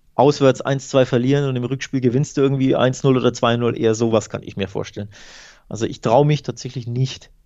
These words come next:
ähm, schon im Hinspiel auf Slavia zu setzen, aber ich glaub, die Quoten nach Hin- und Rückspiel sind da, sind da einfach lukrativer.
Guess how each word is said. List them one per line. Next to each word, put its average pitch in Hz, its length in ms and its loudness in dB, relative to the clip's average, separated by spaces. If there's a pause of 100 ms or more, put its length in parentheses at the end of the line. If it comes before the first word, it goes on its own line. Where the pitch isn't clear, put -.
(240)
ähm, 104 240 -2
schon 104 160 -4
im 104 100 0
Hinspiel 113 340 0
auf - 140 -2
Slavia 104 380 0
zu 104 120 -8
setzen, 113 360 -6
aber 104 160 -8
ich 104 100 -10
glaub, 107 440 -4 (420)
die - 60 -14
Quoten 117 360 0
nach 107 140 2
Hin- - 160 -4
und 135 180 0
Rückspiel 107 460 -6
sind - 240 -6
da, - 400 -2
sind - 200 -8
da - 60 -6
einfach 113 300 0
lukrativer. 120 600 0